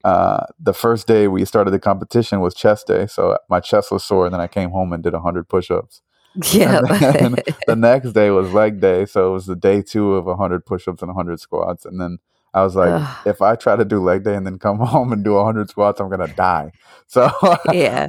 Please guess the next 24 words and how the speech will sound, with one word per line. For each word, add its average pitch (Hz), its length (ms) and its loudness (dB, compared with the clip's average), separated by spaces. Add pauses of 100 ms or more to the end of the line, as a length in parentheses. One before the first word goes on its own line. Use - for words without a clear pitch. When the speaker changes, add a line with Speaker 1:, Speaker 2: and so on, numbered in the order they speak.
(100)
Speaker 1:
I 117 80 2
included 120 460 0
them 110 200 2
in 104 80 -2
my 101 140 2
workout 104 380 2
at 92 80 0
the 95 80 -4
gym. 98 340 -4
I 95 80 2
did 92 140 -2
a 90 40 0
lot 92 200 2
of 156 60 2
Speaker 2:
Oh, - 20 2
there 151 140 2
you 139 100 4
Speaker 1:
body - 60 -2
Speaker 2:
go. 131 120 2
Speaker 1:
weight 87 160 -2
movements. 90 500 -10
I 82 80 -4
did, 87 200 -4
uh, 87 380 -4